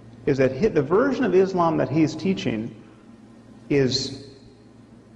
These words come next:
is really faithful to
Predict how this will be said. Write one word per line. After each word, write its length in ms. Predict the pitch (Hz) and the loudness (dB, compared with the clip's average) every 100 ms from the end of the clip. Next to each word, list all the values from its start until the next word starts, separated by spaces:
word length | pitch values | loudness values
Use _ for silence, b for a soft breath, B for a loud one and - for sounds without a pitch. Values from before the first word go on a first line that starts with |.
| - - - - - - - | -20 -20 -20 -20 -20 -16 -6
is 180 | 139 131 | -6 -6
really 420 | 160 254 320 277 | -2 2 4 2
faithful 840 | - 190 247 - - 113 104 - - - - | 2 0 0 -2 -4 -4 -4 -8 -16 -20 -12
to 540 | - 143 135 139 131 | -2 0 0 0 -4